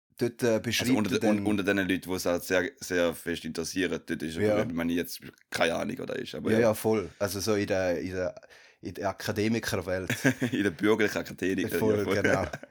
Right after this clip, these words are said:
Speaker 2: <laughs>
Speaker 1: Und halt auch von den Kritikern, oder? Die
Speaker 2: Ja.
Speaker 1: kritisieren dann, dann zum Beispiel auf, er hat beschrieben, dass es eine unsichtbare Hand gibt, dass der Angebot und Nachfrage, das Spiel funktioniert wie eine unsichtbare Hand,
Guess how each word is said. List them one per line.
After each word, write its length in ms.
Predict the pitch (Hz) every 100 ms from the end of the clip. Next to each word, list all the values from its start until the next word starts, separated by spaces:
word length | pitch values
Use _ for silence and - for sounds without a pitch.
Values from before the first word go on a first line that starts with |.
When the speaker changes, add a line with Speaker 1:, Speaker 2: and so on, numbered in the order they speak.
| -
Speaker 2:
<laughs> 400 | - - - -
Speaker 1:
Und 360 | - 110 110 123
halt 220 | 113 117
auch 140 | 120 127
von 80 | 131
den 100 | 127
Kritikern, 540 | - 202 - - 110
oder? 180 | 104 107
Die 140 | 120 113
Speaker 2:
Ja. 60 |
Speaker 1:
kritisieren 640 | - 120 113 107 131 135 127
dann, 320 | 131 135 123
dann 280 | 117 113 117
zum 200 | - 107
Beispiel 400 | 110 - 107 101
auf, 300 | 95 - - _ - _ -
er 80 |
hat 160 | 98 -
beschrieben, 420 | 107 90 98 92
dass 160 | 92 95
es 160 | 95
eine 120 | 95 -
unsichtbare 760 | 117 127 120 - 104 101 104 90
Hand 340 | 104 110 -
gibt, 400 | 104 - - - _ _ _ _ _ -
dass 240 | 101 95
der 340 | 107 95 92 -
Angebot 520 | 110 120 107 110 -
und 100 | 101
Nachfrage, 600 | 101 110 - 98 95 98
das 160 | 98 -
Spiel 500 | - 117 127 127 113 _ _ _ 104 -
funktioniert 640 | - 127 123 - 110 117
wie 100 | 123
eine 100 | 123
unsichtbare 720 | - 151 135 - 107 95 104
Hand, 340 | 95 110 131